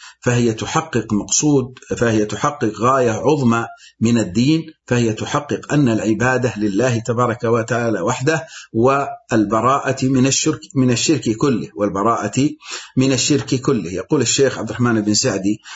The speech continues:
رحمه الله تعالى في معنى الآية: "العلم لا بد فيه من إقرار القلب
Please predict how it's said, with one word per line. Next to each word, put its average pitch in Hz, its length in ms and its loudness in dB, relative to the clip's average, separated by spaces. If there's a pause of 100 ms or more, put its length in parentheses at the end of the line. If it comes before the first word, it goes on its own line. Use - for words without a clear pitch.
(160)
رحمه 113 340 2
الله 101 320 2
تعالى 98 440 -2
في 139 160 2
معنى 104 280 2
الآية: 92 440 -4 (360)
"العلم 117 540 2
لا 135 260 2
بد 139 380 0
فيه 120 400 0
من 110 240 0
إقرار 113 400 0
القلب 107 380 -2